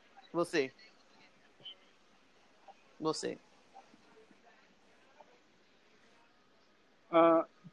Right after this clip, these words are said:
Speaker 2: Patty Mahomes should
Speaker 1: I
Speaker 2: still be
Speaker 1: like
Speaker 2: your Man
Speaker 1: him.
Speaker 2: Crush
Speaker 1: He
Speaker 2: Monday
Speaker 1: got
Speaker 2: if
Speaker 1: black
Speaker 2: he's
Speaker 1: in
Speaker 2: not,
Speaker 1: him? Like, is
Speaker 2: because
Speaker 1: he
Speaker 2: the
Speaker 1: half
Speaker 2: boy
Speaker 1: black,
Speaker 2: is
Speaker 1: half
Speaker 2: special.
Speaker 1: white? Okay. I like him a lot. I don't like
Speaker 2: Yes,
Speaker 1: the
Speaker 2: he
Speaker 1: Chiefs,
Speaker 2: is.
Speaker 1: though. They beat my team, which is the Broncos, Monday night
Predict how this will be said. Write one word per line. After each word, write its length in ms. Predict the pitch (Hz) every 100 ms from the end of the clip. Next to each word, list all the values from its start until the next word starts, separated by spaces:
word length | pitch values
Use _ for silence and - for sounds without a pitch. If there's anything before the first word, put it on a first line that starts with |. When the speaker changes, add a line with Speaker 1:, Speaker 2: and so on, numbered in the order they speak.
| -
Speaker 2:
Patty 260 | 208 214 208
Mahomes 680 | 202 208 214 220 214 180 - - -
should 120 | 202 202
Speaker 1:
I 160 | 277
Speaker 2:
still 180 | 311 208 311
be 80 | -
Speaker 1:
like 260 | 320 214
Speaker 2:
your 140 | 190 370
Man 320 | 285 226 175
Speaker 1:
him. 60 | 156
Speaker 2:
Crush 160 | 190
Speaker 1:
He 80 | -
Speaker 2:
Monday 180 | 196 262
Speaker 1:
got 200 | 180 311
Speaker 2:
if 60 | -
Speaker 1:
black 220 | 240 285
Speaker 2:
he's 80 | -
Speaker 1:
in 60 |
Speaker 2:
not, 80 | 330
Speaker 1:
him? 160 | 311 330
Like, 140 | 233
is 80 | 185
Speaker 2:
because 120 | 170
Speaker 1:
he 60 | 262
Speaker 2:
the 80 | 262
Speaker 1:
half 80 | 233
Speaker 2:
boy 120 | 196
Speaker 1:
black, 140 | 226 233
Speaker 2:
is 40 |
Speaker 1:
half 80 | 240
Speaker 2:
special. 120 | 190
Speaker 1:
white? 240 | 220 220 190 - - - - - - - - - - - - - -
Okay. 380 | 175 165 151 135 -
I 100 | 196
like 240 | 220 208
him 160 | 208 180
a 100 | 175
lot. 340 | 165 156 135 - - - - - -
I 80 | 175
don't 120 | 214
like 120 | 220 160
Speaker 2:
Yes, 100 | 156
Speaker 1:
the 40 |
Speaker 2:
he 60 | 151
Speaker 1:
Chiefs, 120 | 127 110
Speaker 2:
is. 40 |
Speaker 1:
though. 240 | 185 175 170
They 140 | 175
beat 180 | 175 196
my 120 | 190
team, 320 | 185 190 175
which 120 | 165 170
is 100 | 160
the 60 |
Broncos, 600 | 160 165 160 151 147 147 - - - - - -
Monday 340 | 160 160 156 156
night 400 | 151 147 147